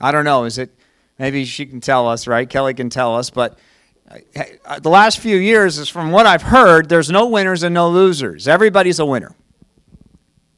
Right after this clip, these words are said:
I don't understand how the game works like that. I'm not saying that we need to be like, "We are the champions," you know, singing the song and then pointing at the losers on the way out. But I don't understand if no one wins or loses what you're doing. We're just swinging a ball,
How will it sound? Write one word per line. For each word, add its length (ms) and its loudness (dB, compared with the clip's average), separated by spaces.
I 160 -2
don't 180 2
understand 480 -4
how 120 2
the 120 -2
game 240 -4
works 320 2
like 200 0
that. 180 -2
I'm 100 -2
not 200 -2
saying 340 -4
that 140 -6
we 140 -8
need 200 -4
to 140 -6
be 200 -6
like, 260 0
"We 220 0
are 180 4
the 140 -4
champions," 760 -6
you 60 -6
know, 60 -4
singing 280 -6
the 100 -6
song 360 -2
and 140 -6
then 180 -8
pointing 320 -4
at 100 -8
the 80 -12
losers 420 -4
on 120 -6
the 60 -8
way 200 -8
out. 360 -2
But 140 -4
I 100 4
don't 160 0
understand 800 -4
if 160 -10
no 140 2
one 180 -2
wins 240 -4
or 60 -10
loses 400 -4
what 200 0
you're 120 -8
doing. 340 -4
We're 60 -12
just 220 -10
swinging 300 -12
a 60 -8
ball, 460 -2